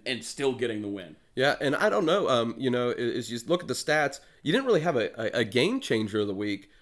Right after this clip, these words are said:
Speaker 2: but maybe a team changer of the week. Um, it was just a total team win, I think, for Martins Ferry. You didn't have a guy running for two hundred yards or throwing for three hundred yards,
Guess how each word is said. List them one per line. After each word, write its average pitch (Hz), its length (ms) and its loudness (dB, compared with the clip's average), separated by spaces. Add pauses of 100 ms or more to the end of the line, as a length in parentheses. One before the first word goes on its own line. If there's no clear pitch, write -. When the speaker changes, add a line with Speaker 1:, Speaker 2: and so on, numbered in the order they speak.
(140)
Speaker 2:
but 120 120 2
maybe 147 260 2
a 113 60 2
team 240 340 -4
changer 107 400 0
of 107 80 -2
the 104 80 -4
week. 107 320 -4 (300)
Um, 110 400 0 (320)
it 160 120 2
was 165 140 2
just 185 160 -4
a 143 60 -12
total 165 260 2
team 147 220 -2
win, 170 160 0
I 127 40 0
think, 107 200 -4
for 113 100 -6
Martins 107 300 -2
Ferry. 110 400 0
You 139 100 -2
didn't 165 200 0
have 143 180 -2
a 123 40 0
guy 123 220 0
running 117 240 0
for 104 100 -10
two 117 200 -2
hundred 110 200 -2
yards 107 360 -2
or 90 80 -12
throwing 120 240 -2
for 117 100 -10
three 113 200 -4
hundred 107 280 -4
yards, 104 380 -4